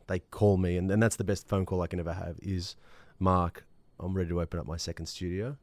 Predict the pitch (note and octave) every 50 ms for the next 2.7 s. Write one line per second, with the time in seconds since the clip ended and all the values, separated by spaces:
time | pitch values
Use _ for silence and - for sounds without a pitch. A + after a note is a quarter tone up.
0 | _ - - - G#2+ A2 A#2 A#2 A2 F#2+ G2+ F#2+ - - - - - - - _
1 | _ _ _ _ _ _ - G2+ A2+ F#2+ - - F#2+ E2+ G2 F#2 F#2 F#2 F2+ F2
2 | E2 - E2+ D#2+ D#2+ D#2+ D#2+ D#2+ D#2+ D#2 D#2 - - -